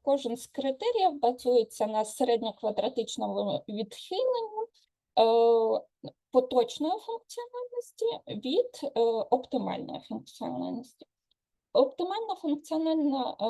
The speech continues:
активність організму — це у нас є, е, константа, яку ми підрахували, е, приблизно. Ми її підрахували, знаючи з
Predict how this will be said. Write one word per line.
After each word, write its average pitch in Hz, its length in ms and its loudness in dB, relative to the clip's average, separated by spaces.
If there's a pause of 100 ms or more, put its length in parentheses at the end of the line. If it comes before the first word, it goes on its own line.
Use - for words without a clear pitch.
(100)
активність - 880 -4
організму — 415 720 -4
це - 160 -6
у 349 140 -2
нас 269 380 -2
є, 240 220 6
е, 233 140 -2 (920)
константа, 262 680 0
яку 427 360 -2
ми 269 180 6
підрахували, 302 1000 2
е, 339 120 -6 (1900)
приблизно. 208 540 2 (440)
Ми 339 100 -2
її 339 140 -2
підрахували, 320 1120 -2
знаючи 311 920 -2 (220)
з 233 460 4